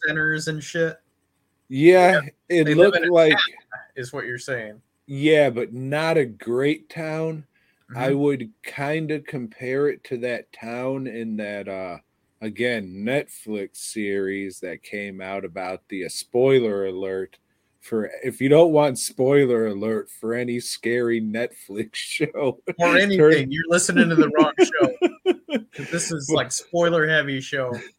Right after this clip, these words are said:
Speaker 2: But the church one with the vampires, you know how they were on, like, that little town?
Speaker 1: Yeah.
Speaker 2: And it was, like, all shitty buildings, and it reminded me of that.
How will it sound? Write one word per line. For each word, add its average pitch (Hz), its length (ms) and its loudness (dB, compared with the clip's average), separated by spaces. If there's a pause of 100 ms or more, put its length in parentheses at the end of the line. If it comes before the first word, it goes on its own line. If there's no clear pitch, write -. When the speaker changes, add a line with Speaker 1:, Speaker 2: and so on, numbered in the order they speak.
(560)
Speaker 2:
But 135 160 2
the 127 120 2
church 165 540 2
one 160 300 2
with 135 160 -2
the 110 100 -4
vampires, 143 1040 -4
you 104 120 -10
know 110 200 -6
how 107 220 -10
they 104 180 -6
were 104 220 -6
on, 104 240 -8
like, 95 240 -10
that 95 260 -10
little 104 280 -6
town? 113 640 -10 (220)
Speaker 1:
Yeah. 147 280 -2
Speaker 2:
And 104 80 -4
it 107 120 -4
was, 101 200 -8
like, 95 280 -8
all 104 220 -6
shitty 101 500 -8
buildings, 104 720 -6
and 85 200 -18 (720)
it 113 60 -4
reminded 110 600 -2
me 107 280 -4
of 87 100 -10
that. 92 340 -10